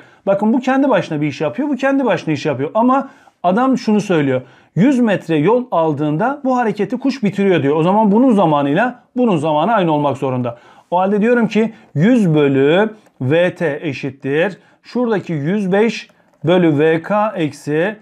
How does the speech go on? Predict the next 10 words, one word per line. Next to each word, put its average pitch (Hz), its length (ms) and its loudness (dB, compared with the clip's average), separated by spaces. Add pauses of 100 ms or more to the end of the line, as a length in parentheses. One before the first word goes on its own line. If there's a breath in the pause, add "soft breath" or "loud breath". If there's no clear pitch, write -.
(180)
V 151 320 0
T 190 320 0
artı 160 520 0 (340 soft breath)
yüz 180 340 0
beş 202 320 -2 (240 soft breath)
V 190 260 0
K 233 160 0
artı 196 360 0
V 151 200 -2
T. 123 140 -8